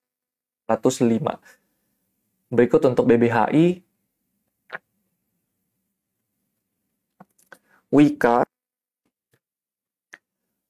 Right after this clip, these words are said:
Wika secara tren masih downtrend. Ya, dan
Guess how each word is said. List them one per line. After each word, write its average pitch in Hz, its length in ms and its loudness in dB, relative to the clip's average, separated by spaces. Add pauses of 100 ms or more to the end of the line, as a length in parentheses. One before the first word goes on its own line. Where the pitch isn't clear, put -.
Wika 180 720 2
secara 151 720 2
tren 156 500 2 (800)
masih 143 420 0
downtrend. 147 720 0 (1700)
Ya, 147 160 4
dan 120 560 2